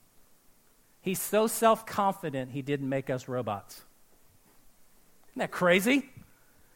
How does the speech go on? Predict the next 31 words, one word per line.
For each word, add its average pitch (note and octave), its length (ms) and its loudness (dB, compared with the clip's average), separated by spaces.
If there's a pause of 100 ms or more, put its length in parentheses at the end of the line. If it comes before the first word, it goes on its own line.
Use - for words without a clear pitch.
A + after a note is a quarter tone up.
(600)
That's C#4 180 8
pretty D#4+ 200 12
confident. D4 580 12 (1300)
I A3 60 6
mean, B3+ 120 12
I C#4+ 140 12
would F4+ 100 12
have B3 120 12
wired C4+ 260 12
all C4+ 220 12
of A3 100 8
you D#4 180 8
with, C4 140 8
like, B3+ 240 12
a, E3 180 6 (120)
a A3+ 80 10
different A#3 400 8
wiring, C4+ 420 12
but G3+ 140 6
God D4 200 12
said, C4+ 160 6
"No, C#4+ 160 12
I'm D4 120 10
gonna D4+ 120 10
give B3 220 6
them C#4 140 10
the B3 140 6
opportunity C4+ 760 8
to A3 100 8
know A#3 300 10
me." D#3 340 2